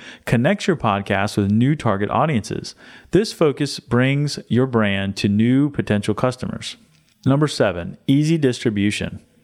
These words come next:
Although you may want some form of schedule for the release of your podcast episodes, this is about the extent of distribution concerns regarding podcasts. Unlike social media or email marketing, the time of day doesn't affect the open rates or number of listeners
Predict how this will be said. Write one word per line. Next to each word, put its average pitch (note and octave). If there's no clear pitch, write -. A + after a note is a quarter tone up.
Although D3+
you F#3
may F3
want C#3
some D3
form C3+
of A2
schedule A#2
for A#2
the G#2+
release G#2+
of G#2
your G#2
podcast G2+
episodes, G2+
this G3
is G3+
about A#2+
the A2
extent B2+
of G#2+
distribution G#2+
concerns G2+
regarding F#2+
podcasts. -
Unlike G3
social C#3+
media B2+
or G#2
email C#3
marketing, F#2+
the A2+
time E3+
of G#2
day A#2+
doesn't C3
affect A#2+
the A2+
open A#2
rates F#2+
or A2
number A#2+
of A2
listeners G#2